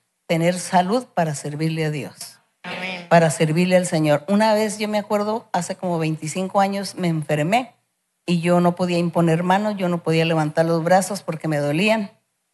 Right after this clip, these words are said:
Speaker 1: y yo no podía. Entonces dije, "Señor, yo no vuelvo más a la iglesia, no voy a volver". En esa época, hace veinticinco años, "Señor, yo no voy a volver a la iglesia porque yo no soy testimonio,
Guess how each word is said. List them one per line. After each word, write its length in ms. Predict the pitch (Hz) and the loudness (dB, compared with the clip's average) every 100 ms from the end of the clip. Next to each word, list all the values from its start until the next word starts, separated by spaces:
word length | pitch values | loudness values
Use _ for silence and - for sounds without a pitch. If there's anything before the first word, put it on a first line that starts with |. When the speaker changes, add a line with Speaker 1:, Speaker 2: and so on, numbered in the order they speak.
| _ _ | _ _
Speaker 1:
y 80 | 170 | 0
yo 100 | 160 | 2
no 140 | 165 175 | 2 4
podía. 280 | 180 190 | 2 4
Entonces 260 | 175 170 175 | 2 2 0
dije, 200 | 175 185 | 2 0
"Señor, 500 | 180 185 214 233 - _ _ _ | 0 2 2 2 -2 _ _ _
yo 80 | 180 | 4
no 140 | 175 175 | 6 4
vuelvo 280 | 175 175 | 2 2
más 240 | 170 165 165 | 0 0 -2
a 40 | |
la 100 | 165 | -2
iglesia, 560 | 147 165 208 - - _ _ | 0 0 -2 -4 -14 _ _
no 180 | 156 175 | 4 4
voy 200 | 170 175 | 4 0
a 40 | 165 | 0
volver". 520 | 156 151 202 202 _ _ _ - | 0 0 0 -2 _ _ _ -2
En 160 | 147 | 0
esa 280 | 139 143 160 | 0 -2 -2
época, 400 | 160 - - 156 | -2 -6 -12 -10
hace 160 | 156 160 | 0 2
veinticinco 580 | 147 139 139 156 156 | 2 0 -2 -2 2
años, 440 | 202 185 - - - _ _ _ _ - | 2 0 -8 -14 -16 _ _ _ _ -10
"Señor, 420 | 156 - 165 170 | -6 0 4 4
yo 140 | 170 175 | 2 0
no 100 | 180 | 2
voy 160 | 180 185 | 2 2
a 40 | |
volver 300 | 185 156 160 | 2 2 0
a 60 | 180 | 0
la 100 | 165 | -2
iglesia 400 | 156 156 180 - | -2 -2 -2 -2
porque 280 | 151 151 | -4 -2
yo 120 | 143 143 | -4 -2
no 140 | 156 | -2
soy 260 | 156 175 175 | -2 -2 -2
testimonio, 920 | - 185 - - 151 185 302 190 | -6 -8 -8 -6 0 2 0 -4